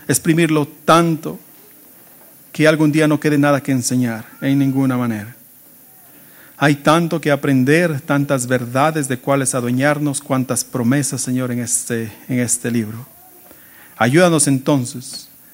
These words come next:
a ser fieles a tu palabra, a tu enseñanza y caminar con ella en nuestros corazones.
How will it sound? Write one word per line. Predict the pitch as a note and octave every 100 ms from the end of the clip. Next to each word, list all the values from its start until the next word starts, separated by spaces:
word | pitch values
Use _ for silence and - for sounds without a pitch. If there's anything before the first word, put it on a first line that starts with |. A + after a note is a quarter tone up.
| - -
a | A2+
ser | C#3+ A#2
fieles | - D#3+ F3 F#3 D#3+
a |
tu | D3+ C3
palabra, | C3 C#3 D#3+ D#3+
a | C#3+
tu | C#3
enseñanza | B2 A#2 B2+ C#3 D#3 D3 D3+ D#3 - - - -
y | -
caminar | C3 C#3+ C3+ C#3+ D#3
con | C#3+ C#3
ella | C3+ C3
en |
nuestros | B2+ - B2 -
corazones. | - B2+ A2+ A#2+ A2 A#2 - - -